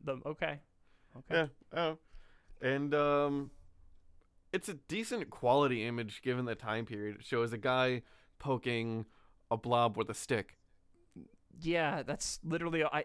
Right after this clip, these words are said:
Speaker 1: it, it honestly just looks like a mound of sand.
Speaker 2: Yeah, it does.
Speaker 1: Or,
Speaker 2: Like,
Speaker 1: like,
Speaker 2: I can picture
Speaker 1: quicklime.
Speaker 2: it being, like, a whale covered in fur, sorta, 'cause it's big and, and kind of furry looking.
Speaker 1: I,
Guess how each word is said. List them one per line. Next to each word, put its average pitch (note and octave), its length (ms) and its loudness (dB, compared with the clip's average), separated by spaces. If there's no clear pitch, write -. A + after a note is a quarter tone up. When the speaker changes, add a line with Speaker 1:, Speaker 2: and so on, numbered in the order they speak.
Speaker 1:
it, E3 180 2
it F3+ 180 4
honestly A3 420 2
just E3+ 200 0
looks F#3 160 0
like E3 100 4
a D#3+ 60 4
mound C#3 400 2
of B2+ 80 0
sand. B2+ 580 0
Speaker 2:
Yeah, F3+ 160 4
it F#3 140 0
does. B2 200 2
Speaker 1:
Or, D#3 80 4
Speaker 2:
Like, D#3+ 80 4
Speaker 1:
like, D#3+ 180 4
Speaker 2:
I - 20 4
can G#3+ 80 4
picture G#3 160 6
Speaker 1:
quicklime. C3+ 240 6
Speaker 2:
it B2+ 40 2
being, D#3+ 300 4
like, C3+ 220 4
a A#2 80 4
whale A#2 260 4
covered A2+ 320 2
in G2 140 -6
fur, A2 340 -2
sorta, B2 320 -2
'cause C3 140 -4
it's A2 160 -8
big A#2+ 320 -2
and, G#2+ 280 -6
and G#2+ 440 -4
kind A#2 200 0
of G#2+ 80 0
furry A#2 280 0
looking. A#2+ 300 -2
Speaker 1:
I, F#3+ 320 4